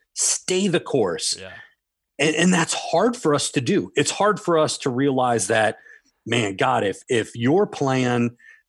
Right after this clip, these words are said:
Speaker 1: uh, is gonna take me ten years to accomplish, well, God, that's way too long.
Speaker 2: It's a trust
Speaker 1: I,
Speaker 2: issue.
Speaker 1: I could,
Speaker 2: We all have
Speaker 1: it,
Speaker 2: trust issues.
Speaker 1: oh, man. Listen, all right. So th-, this isn't our verse for the day, but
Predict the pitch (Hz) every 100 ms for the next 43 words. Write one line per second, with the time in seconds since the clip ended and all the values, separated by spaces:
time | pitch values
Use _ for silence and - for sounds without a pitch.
0 | _ 120 113 107 110 120 117 - 143 147
1 | 147 139 123 123 110 - 139 139 143 139
2 | 131 123 120 - 123 107 - 123 117 113
3 | 110 - 143 117 92 98 90 104 - 95
4 | - 92 80 - _ _ _ _ _ _
5 | _ - 143 156 - 208 233 139 156 208
6 | 208 214 202 202 196 170 127 175 - 117
7 | 110 107 110 107 95 87 117 110 101 -
8 | _ 98 120 - - 107 92 - - 113
9 | 92 - - - 123 190 160 - 196 185
10 | 196 - 120 110 85 101 147 - - _
11 | _ 151 147 151 151 156 160 - _ -
12 | - _ _ - 95 139